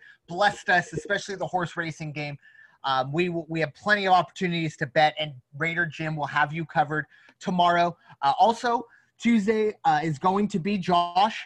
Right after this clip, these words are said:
talking about the academic process of the short-term investment that is sports betting. Tuesdays are the financial time that we look at things and,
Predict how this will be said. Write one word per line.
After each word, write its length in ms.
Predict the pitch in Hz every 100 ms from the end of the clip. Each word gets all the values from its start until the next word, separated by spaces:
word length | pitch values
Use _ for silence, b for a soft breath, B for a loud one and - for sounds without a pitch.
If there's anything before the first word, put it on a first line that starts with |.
| _ _ _
talking 360 | 190 214 254 233
about 220 | 208 196
the 120 | 185
academic 520 | 185 - 208 202 190
process 460 | - 170 165 170 165
of 100 | 151
the 60 | 143
short-term 720 | - 196 226 - - 208 196
investment 640 | 175 151 160 156 - 170 160 _ _ _ _
that 260 | 175 196 -
is 280 | 190 180 156
sports 440 | - - 156 -
betting. 420 | - 151 131 120 - _ _ _ -
Tuesdays 460 | 202 170 190 185
are 100 | 175
the 200 | 165 160 -
financial 600 | 165 175 185 180 190 170
time 280 | 180 170
that 140 | 165 156
we 100 | 170
look 280 | 165 175 180
at 120 | -
things 340 | 185 175 175 160
and, 160 | 143